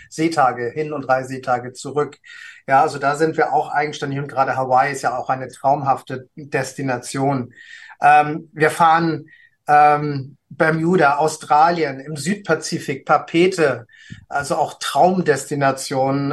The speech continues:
ähm, Südamerika, mexikanische Riviera.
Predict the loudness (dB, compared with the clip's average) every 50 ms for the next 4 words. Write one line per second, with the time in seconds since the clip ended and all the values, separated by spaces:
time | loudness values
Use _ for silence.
0 | -4 -2 0 0 0 0 -2 -4 -6 -6 -4 -2 -2 0 0 2 4 4 4 4
1 | 2 -2 -2 0 0 0 0 0 -4 -8 -10 -8 -4 0 0 0 0 -2 -6 -6
2 | -6 -4 0 2 4 4 4 2 0